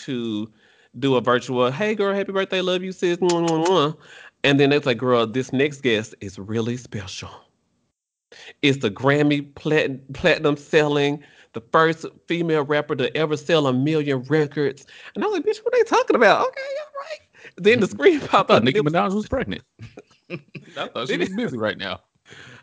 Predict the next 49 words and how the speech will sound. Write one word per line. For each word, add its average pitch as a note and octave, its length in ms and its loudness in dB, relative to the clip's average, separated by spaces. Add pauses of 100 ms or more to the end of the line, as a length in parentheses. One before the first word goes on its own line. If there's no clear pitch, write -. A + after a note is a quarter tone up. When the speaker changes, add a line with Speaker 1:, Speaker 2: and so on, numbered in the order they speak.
(120)
Speaker 1:
And F3+ 80 -6
then A3+ 100 -2
it - 140 -4
popped G#3+ 260 -6
up - 260 -2
as F3 200 -4
the C3+ 80 -2
Brat. B3+ 240 2
And A3+ 80 -4
then F4+ 100 -4
I G4+ 80 0
was F#4 160 -8
like, A3+ 320 -6 (300)
"Your G#3+ 200 2
sister, D#3 580 -6
the E3 140 -4
Brat." F#2 360 -12
So C3+ 260 0
then C3 240 2
Claudia D3 340 0
Jordan D3+ 280 -4
thought, C3+ 220 2
you E4+ 60 0
know, A3 160 0
Claudia G#3+ 460 0
thought F#3+ 300 -2
she A#3 120 -6
did F#3+ 220 0
something F#3 220 0
good. D3+ 420 0 (560)
And A#2+ 100 -10
then C3 100 2
so C3 160 2
the A#2 100 2
Brat C#3 220 2
goes C3 240 4
to C#3+ 100 -2
her, B2+ 100 -4
"Happy E3 220 -6
birthday, F3 340 -4
girl. E3+ 500 4
Love F3 320 0
you." E3+ 360 -2
And, B2 220 -2 (680)
and D3 140 6
then E3 320 4
LisaRaye F#3 420 2
goes, A#2+ 380 4
"Mm, C#3 340 2